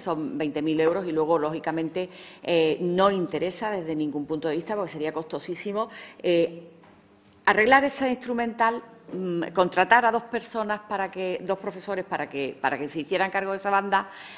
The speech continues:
recabar y, y, y formar a, no hay demanda en la Escuela de Música de Banda, ¿eh?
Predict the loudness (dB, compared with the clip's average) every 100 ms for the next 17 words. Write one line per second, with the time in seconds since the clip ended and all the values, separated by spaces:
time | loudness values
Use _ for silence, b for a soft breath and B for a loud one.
0 | B 0 2 4 2 6 8 10 10 10
1 | 8 6 2 -2 0 2 2 0 0 0
2 | 0 0 0 -2 -6 -4 -2 0 4 4
3 | 6 2 B B 0 6 6 6 2 0
4 | -2 -2 -4 -6 -4 -2 -2 -2 -8 -6
5 | -4 -2 -2 -4 -6 -8